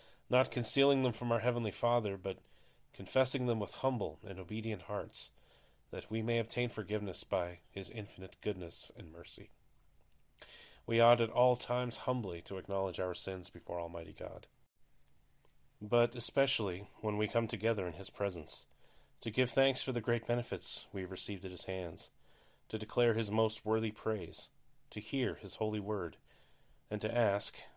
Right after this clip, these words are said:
for ourselves and on behalf of others, those things which are necessary for our life and our salvation. Therefore, draw near with me to the throne of heavenly grace. Let's pray together.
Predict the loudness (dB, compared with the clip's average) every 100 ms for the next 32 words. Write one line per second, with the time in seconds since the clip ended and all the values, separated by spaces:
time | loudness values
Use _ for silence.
0 | -4 2 4 4 2 0 2 0 -2 -2
1 | -2 -4 -4 -4 -4 -2 -2 -2 -8 -12
2 | -18 -20 -20 _ _ -6 -4 0 2 4
3 | 2 -2 -2 0 0 -2 -6 -6 -8 -10
4 | -14 -6 -2 0 0 0 -2 -4 -18 -20
5 | -20 _ _ -12 -6 -4 -4 -2 -2 -2
6 | -8 -10 -14 -20 -20 -20 -20 _ _ _
7 | -20 -20 -20 0 6 6 10 6 8 6
8 | 6 4 2 0 -2 -4 -4 -6 -6 -4
9 | 0 0 0 -8 -12 -10 -10 -10 -14 -16
10 | -18 -14 -14 -14 _ _ _ -20 _ _
11 | _ _ -20 -20 -20 _ -20 _ _ -20
12 | -20 _ -18 -10 -2 -2 -2 -6 -6